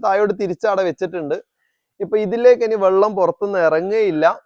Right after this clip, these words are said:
ഇതിലുള്ള വെള്ളം എന്ത് ചെയ്യരുത്? വറ്റി പോവുകയും ചെയ്യരുത്. വെള്ള വെള്ളം വറ്റി പോവാന്ന് പറഞ്ഞാൽ മുറിവുള്ള, ഈ കവറിന് മുറിവിട്ടോണ്ട് വറ്റി പോവാനൊക്കെ ചാൻസ് ഉണ്ട്. അപ്പൊ എന്ത് ചെയ്താ മതി? നല്ലൊരു കവർ എടുത്തിട്ട്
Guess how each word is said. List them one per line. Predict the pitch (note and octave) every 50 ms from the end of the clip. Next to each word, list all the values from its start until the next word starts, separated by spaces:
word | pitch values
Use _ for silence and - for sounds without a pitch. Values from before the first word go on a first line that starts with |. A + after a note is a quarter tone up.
| _ _ _ - - - - _ _ -
ഇതിലുള്ള | E3+ E3 F#3+ G3 F#3+ F3+ F3+ G3 A3 A#3
വെള്ളം | G#3+ F#3+ F3+ F3+ F3+
എന്ത് | F3+ E3
ചെയ്യരുത്? | E3+ E3+ E3 D#3 D3+ E3
വറ്റി | C#3 C3 - _ F3
പോവുകയും | D3 C#3+ C#3+ C#3+ C#3+ C#3 C3+
ചെയ്യരുത്. | A#2+ C3 C3+ A#2+ A#2 A2 - _ _ _ _ _ _ _ _
വെള്ള | G3 F3 D#3+ F3+ G#3+ C4 C4
വെള്ളം | A#3+ A#3 A3 A3 A#3 A3
വറ്റി | G3+ - _ A3+
പോവാന്ന് | G#3 - G#3+ G3 G3+ G#3+ G#3 G#3
പറഞ്ഞാൽ | G3+ G3 G3+ G3+ - G#3
മുറിവുള്ള, | F#3 F3+ F#3+ F#3 G3+ A3+ A3+ G#3+ G3+ -
ഈ | G#3 G3+ G3+ G#3 A3
കവറിന് | G#3 - G3 F3+ F3+ G3 G3+ G#3 G#3+ F#3+
മുറിവിട്ടോണ്ട് | F#3 F#3 G3+ G3+ F3+ - G3 F#3+ F3
വറ്റി | D#3+ D3 F#3+
പോവാനൊക്കെ | F#3 G3 E3+ E3+ E3+ F3 F3+ E3+ F3+
ചാൻസ് | - D#3+ D3+ D#3+ G3 A#3 G#3+ - G3+
ഉണ്ട്. | F3 E3+ F3
അപ്പൊ | E3+ E3+ - F3
എന്ത് | E3+ E3+
ചെയ്താ | F#3 E3+ E3+ E3 E3 E3
മതി? | D#3+ D3+ D3+ D3+ D3 - _ _ _ _ _ _ _ _ _
നല്ലൊരു | C#3+ C#3+ C#3+ D#3 E3 F3+ G#3 G#3+ G#3 G3+ - -
കവർ | D#3 D3 D3 D3+ E3
എടുത്തിട്ട് | F3+ E3 D3 C3 D3+ D#3 C3+ C3+ D#3+